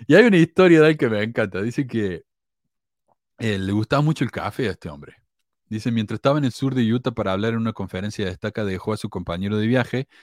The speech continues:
y se dirigió a un restaurante local para almorzar. Estaba tomando una taza de café cuando su compañero lo alcanzó. Su compañero, horrorizado y santurrón, dijo, 'Hermano Kimball, perdón, <laughs>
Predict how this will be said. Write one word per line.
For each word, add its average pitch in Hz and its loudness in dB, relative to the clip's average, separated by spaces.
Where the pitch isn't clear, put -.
y 123 -4
se 147 -2
dirigió 113 0
a - -2
un 110 -4
restaurante 101 -6
local 87 -8
para 85 -12
almorzar. 80 -16
Estaba 117 -2
tomando 120 0
una 110 0
taza 120 -4
de 113 -2
café 110 -4
cuando 110 -4
su - -14
compañero 95 -6
lo 90 -4
alcanzó. 85 -12
Su - -16
compañero, 101 -4
horrorizado 95 -4
y 113 -4
santurrón, 95 -6
dijo, 87 -8
'Hermano 156 0
Kimball, 151 -2
perdón, 107 -6
<laughs> 147 6